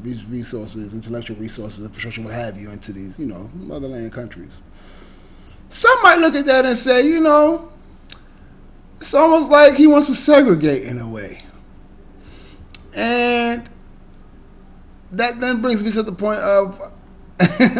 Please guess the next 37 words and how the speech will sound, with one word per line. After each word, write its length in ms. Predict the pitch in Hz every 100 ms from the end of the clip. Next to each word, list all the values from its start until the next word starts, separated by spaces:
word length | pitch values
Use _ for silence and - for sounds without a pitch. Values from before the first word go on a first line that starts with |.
| 220
where 100 | 202
I've 180 | 202 190
seen, 220 | 208 202
man, 260 | 202 208 196
I've, 400 | 151 147 117 117
and 280 | 120 127 143
it's 140 | 139 -
still 500 | - - 160 175 180
being 240 | 190 190
said 240 | 185 190
today 280 | 185 175 190
by, 260 | 190 160 147
you 160 | 156
know, 300 | 160 143 147 - - - - -
I 80 |
guess 200 | 147 143
people 340 | - 170 139 143
in 60 | 143
the 60 |
mainstream, 600 | 139 156 165 - 170 175
quote 180 | 165 175
unquote, 440 | 180 185 190 202 - - - - - - - - -
that 180 | 151 160
maybe 280 | 196 214 196
segregation 720 | 196 180 170 160 165 156 143
wasn't 260 | 147 139 127
such 220 | 131 120
a 60 |
bad 300 | 113 113 104
idea. 680 | 101 98 92 104 98 101 - - - - - - - - -
Maybe 380 | 143 156 160 156
we 180 | 151
were 60 | 139
a 40 |
little 220 | 135 143 131
better 280 | 123 120
off 540 | 92 113 110 - -